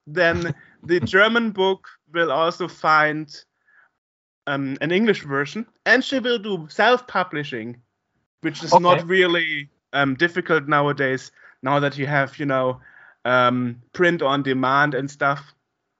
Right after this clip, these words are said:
Speaker 2: Mm.
Speaker 1: Yeah.
Speaker 2: That's
Speaker 1: So
Speaker 2: good news. Yeah.
Speaker 1: Yeah.
Speaker 2: So let's be nice that, uh, all people can read it in English then. <laughs>
Speaker 1: Yes, I, I always like when there are some books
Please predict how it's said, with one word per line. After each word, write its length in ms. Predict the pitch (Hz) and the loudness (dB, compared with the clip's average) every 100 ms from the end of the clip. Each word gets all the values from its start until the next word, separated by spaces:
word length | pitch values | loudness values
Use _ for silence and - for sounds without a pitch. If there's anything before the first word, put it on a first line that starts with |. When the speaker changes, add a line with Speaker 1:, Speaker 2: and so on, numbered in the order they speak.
| - | -12
Speaker 2:
Mm. 360 | 104 98 95 95 - _ _ _ _ _ | -6 -4 -6 -8 -18 _ _ _ _ _
Speaker 1:
Yeah. 280 | 208 285 247 - _ _ _ _ _ - | -4 -2 -4 -12 _ _ _ _ _ -2
Speaker 2:
That's 140 | 185 | 4
Speaker 1:
So 140 | 294 | 4
Speaker 2:
good 60 | 240 | 6
news. 420 | 214 - - - _ | 2 2 -10 -20 _
Yeah. 280 | 175 208 254 - _ _ | -2 0 0 -6 _ _
Speaker 1:
Yeah. 120 | 214 247 | 2 6
Speaker 2:
So 80 | 185 | 8
let's 180 | 220 - | 6 2
be 140 | 208 | 2
nice 320 | 202 233 240 | 8 8 6
that, 280 | 208 196 - | 2 0 4
uh, 180 | 180 175 | 6 6
all 240 | 175 214 | 6 2
people 240 | 214 214 196 | 0 -6 -4
can 260 | 202 185 185 | -2 -4 -2
read 120 | 202 | -2
it 100 | 190 | -2
in 100 | 185 | -2
English 340 | 220 202 135 - | 0 2 2 0
then. 380 | 131 143 131 | 0 0 0
<laughs> 680 | 135 165 - 175 - 160 - | 0 0 0 -6 -6 -12 0
Speaker 1:
Yes, 360 | 156 180 208 214 | 4 6 6 4
I, 120 | 208 - | 0 0
I 160 | 214 | 2
always 420 | 226 233 226 208 208 | 2 2 -2 -4 -6
like 380 | 190 185 190 _ | -4 -4 -8 _
when 200 | 185 180 | -10 -8
there 120 | 180 | -10
are 260 | 143 156 160 | -6 -6 -6
some 340 | 151 165 151 147 | -10 -10 -10 -12
books 380 | 175 170 - | -12 -14 -20